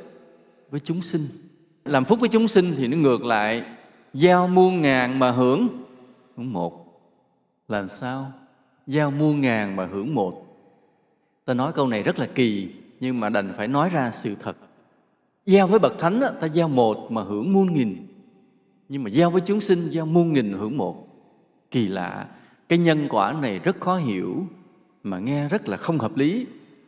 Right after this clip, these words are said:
Nhưng hôm nay thầy buộc phải nói ra sự thật, để cho quý Phật tử hiểu là cái đường làm phúc nó khó như vậy. Tại sao gọi là gieo muôn nghìn mà hưởng một?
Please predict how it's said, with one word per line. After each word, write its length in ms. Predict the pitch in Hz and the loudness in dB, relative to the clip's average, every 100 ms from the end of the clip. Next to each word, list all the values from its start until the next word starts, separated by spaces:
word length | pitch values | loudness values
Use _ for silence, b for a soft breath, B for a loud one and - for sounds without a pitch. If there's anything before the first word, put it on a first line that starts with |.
| _ | _
Nhưng 140 | 127 113 | -8 -6
hôm 240 | 120 143 | -6 -4
nay 360 | 143 131 127 120 - | -2 -2 -4 -8 -8
thầy 140 | 107 | -8
buộc 300 | 101 101 - | -4 -4 -4
phải 160 | 104 107 | -8 -4
nói 220 | 127 165 | -4 -4
ra 160 | 139 | -6
sự 200 | 113 - 95 | -8 -10 -10
thật, 100 | 98 - - _ _ _ _ _ _ | -12 -16 -20 _ _ _ _ _ _
để 100 | 113 | -4
cho 140 | - | -2
quý 160 | 123 143 | 0 0
Phật 140 | 110 - | 0 0
tử 120 | 107 | 0
hiểu 640 | 139 117 104 92 95 147 | 2 2 2 2 0 -2
là 200 | 143 90 | -2 -2
cái 140 | 95 | -2
đường 320 | 143 117 95 87 - - | -2 -2 -2 -8 -12 -8
làm 160 | 98 | -8
phúc 180 | 80 196 | -2 -2
nó 60 | 180 | -2
khó 380 | - - 151 226 | -10 -10 -6 -4
như 100 | 180 | -4
vậy. 140 | 104 82 - _ _ - | -6 -10 -18 _ _ -2
Tại 140 | 120 | -2
sao 300 | - 170 160 | 0 0 0
gọi 120 | 139 | 0
là 380 | 117 104 92 - - | 0 0 -2 -10 -8
gieo 200 | 156 190 | 2 4
muôn 220 | 185 190 | 6 4
nghìn 160 | 170 135 | 4 2
mà 100 | 113 | 0
hưởng 240 | 107 135 | -4 -2
một? 200 | 156 107 | 2 2